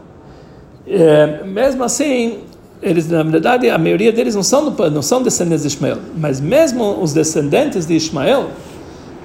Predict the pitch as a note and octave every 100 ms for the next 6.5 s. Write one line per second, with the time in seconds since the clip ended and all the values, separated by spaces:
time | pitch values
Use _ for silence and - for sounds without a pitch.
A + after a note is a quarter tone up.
0 | - - A#3 B3+ A#3 G#3+ - C4 B3+ B3+
1 | B3+ A#3 G#3+ - C4+ A3 G#3 A3 A3 G#3+
2 | - - B3+ G#3 - - - - F#3 B3+
3 | G#3+ F3 F3+ A#3+ A#3+ G#3 F3 F#3 A3+ C4
4 | - B3+ C#4 A3+ A3 G3+ G3 F#3+ B3 -
5 | A3+ B3+ C4+ - - F#3+ G3 - F#3 C4+
6 | D4 G#3+ C4 C#4+